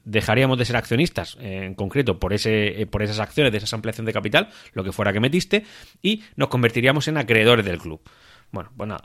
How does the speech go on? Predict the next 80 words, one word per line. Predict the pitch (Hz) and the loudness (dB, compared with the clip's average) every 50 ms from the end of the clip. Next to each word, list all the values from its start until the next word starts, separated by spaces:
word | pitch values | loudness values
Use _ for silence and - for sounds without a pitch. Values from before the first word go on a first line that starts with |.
| - | -10
pues | - 104 104 | -8 -4 -2
es | 113 95 | -2 -2
un | 104 101 | 0 -2
dato | 104 101 101 101 | -2 -2 -2 -2
que | 101 101 | -4 -2
quedó | 104 107 110 113 | 0 2 4 4
ahí | 123 147 151 139 | 4 4 4 4
y | 110 | 2
a | 104 | 2
mí | 107 110 | 0 0
me | 110 107 | 0 0
llama | 104 101 98 | 0 -2 -2
la | 95 | -4
atención. | 92 90 80 - 98 87 90 | -4 -8 -10 -10 -10 -8 -4
Yo | 113 110 | -2 0
la | 110 | 0
verdad | 107 107 120 | 2 2 2
es | - | 0
que | - 113 | 0 -2
no | 117 135 | -2 0
quiero | 120 123 120 | 2 2 2
ser | - 127 113 | 4 4 4
acreedor | 104 110 110 110 135 139 120 | 4 6 6 6 6 6 6
del | 113 104 92 | 4 2 2
club, | - 123 107 - | 2 0 0 0
quiero | - 117 107 | 0 -2 0
ser | - 123 123 | 0 2 0
accionista, | 113 - - 107 104 131 143 - - 165 | 0 0 0 0 2 2 2 2 2 2
que | 147 120 | 2 2
para | 101 98 | 2 2
eso | 110 104 113 101 | 2 2 2 0
puse | 104 - 113 | 2 0 0
mi | 101 98 | 0 2
dinero | 95 104 127 139 123 | 0 0 0 0 -2
y | 110 | -2
esa | 104 113 | -2 -2
era | 104 104 101 | -2 -2 0
mi | 101 | -2
intención. | 98 87 95 92 90 92 107 95 - - - - - - _ | -2 -2 -4 -4 -2 -2 -2 -2 -2 -8 -16 -20 -20 -18 _
Así | - 92 92 107 107 | -10 -8 -8 -8 -6
que | 101 110 104 101 95 | -4 -4 -4 -4 -4
ojalá | 87 - - 95 110 110 110 | -6 -4 -2 0 2 2 2
el | 104 | 2
Tribunal | - 110 104 110 110 107 | 0 0 0 0 0 0
Supremo | - 110 98 113 117 123 135 123 | 0 0 0 2 2 2 0 0
pues, | 104 101 82 65 - - | 0 -2 -2 -4 -6 -8
pues | - - 73 - | -8 -10 -10 -10
pueda | - - 104 104 101 101 | -4 0 2 2 4 4
dar | 104 107 107 | 4 4 4
una | 104 101 101 | 4 2 0
sentencia | - 101 92 - 110 107 - 113 | -2 -2 0 0 0 2 4 2
diferente | 110 101 - 110 120 120 113 131 143 - - - - - - - - - | 2 2 4 2 2 2 2 0 -2 -2 -6 -14 -20 -20 -20 -20 -10 -4
a | 107 101 | -2 0
la | 98 95 | 0 2
que | 95 | 2
dio | 101 107 | 2 2
en | 107 | 2
su | - 110 101 | 0 -2 -2
di-, | 101 - | -2 -2
en | 104 104 92 | -4 -4 -4
su | - 101 | -2 0
día | 104 107 | 2 2
la, | 101 95 90 82 - - | 2 2 0 0 -2 -4
la | - 98 | -4 -2
audiencia | 95 104 110 104 95 95 | 0 0 0 0 0 -4
provincial. | 85 92 87 85 80 - - 73 - - _ _ _ _ _ _ _ _ - _ _ _ - - - - _ - | -4 -6 -8 -8 -10 -14 -18 -18 -20 -20 _ _ _ _ _ _ _ _ -20 _ _ _ -20 -20 -20 -20 _ -10
La | - 107 110 120 | 0 4 6 6
otra, | 135 143 131 147 139 139 135 135 131 131 - 113 | 6 6 6 6 6 6 8 8 6 6 4 2
el | 104 104 104 107 123 | -2 -2 2 4 4
otro | 120 127 127 | 4 4 4
titular | 113 123 110 127 147 185 190 | 4 4 2 4 2 2 2
que | - 113 | 2 0
yo | 104 | 0
extraje | 107 - 117 107 113 104 | 0 0 -2 -2 0 0
también | 107 107 110 | 0 0 0
de | 110 110 | 0 0
la | 110 | 0
entrevista | 110 104 113 139 160 156 156 | 0 0 0 0 0 0 0
es | 151 - | -2 -2
que, | - - 151 156 | 0 -2 -2 -2